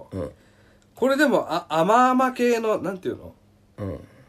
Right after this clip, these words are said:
Speaker 2: すごい甘い系の格好してる子しか持てないですけどね、このデザイン。
Speaker 1: まあ、そうだね。
Speaker 2: まあ、アネロは全年齢対象だったけど。
Speaker 1: うん。そうそう、あれ誰でもいけんすよ。
Speaker 2: おばさんも女子高生も持ってたんですよ。
Speaker 1: うん。
Speaker 2: アネロとか関係のリュックは。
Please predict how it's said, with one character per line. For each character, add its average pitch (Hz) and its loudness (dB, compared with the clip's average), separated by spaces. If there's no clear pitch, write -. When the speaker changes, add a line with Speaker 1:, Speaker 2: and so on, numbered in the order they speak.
Speaker 2:
す - -6
ご 240 2
い - 0
甘 175 0
い 226 -2
系 208 0
の 208 -2
格 185 -2
好 202 -2
し 180 -10
て 123 -4
る 110 -10
子 117 -8
し - -12
か 113 -8
持 120 -6
て 180 0
な 170 0
い 127 -4
で 101 -12
す 98 -16
け 101 -14
ど 92 -14
ね、 98 -12
こ 107 -14
の 107 -10
デ 104 -10
ザ 107 -10
イ 98 -12
ン。 - -4
Speaker 1:
ま 143 4
あ、 147 2
そ 208 10
う - 8
だ 82 -2
ね。 87 -4
Speaker 2:
ま 175 0
あ、 208 2
ア 269 2
ネ 269 6
ロ 233 4
は 156 6
全 180 2
年 175 2
齢 170 2
対 180 0
象 127 -6
だ 107 -8
っ - -14
た - -18
け - -20
ど。 95 -12
Speaker 1:
う - -12
ん。 - -12
そ 131 0
う 117 2
そ 123 2
う、 - 6
あ 127 4
れ 143 4
誰 160 6
で 185 6
も 185 4
い 175 4
け 180 6
ん 160 4
す 143 -4
よ。 82 0
Speaker 2:
お 147 0
ば 208 4
さ 220 2
ん 214 -2
も 208 0
女 202 0
子 - -8
高 202 2
生 180 0
も 123 -2
持 127 -4
っ 135 -14
て 123 -12
た 107 -8
ん 98 -12
で 87 -16
す - -18
よ。 82 -12
Speaker 1:
う 98 -6
ん。 87 -6
Speaker 2:
ア 87 -8
ネ 110 -8
ロ 98 -12
と 92 -16
か - -18
関 113 -12
係 113 -8
の 113 -10
リ 110 -10
ュ - -10
ッ 101 -18
ク - -20
は。 - -20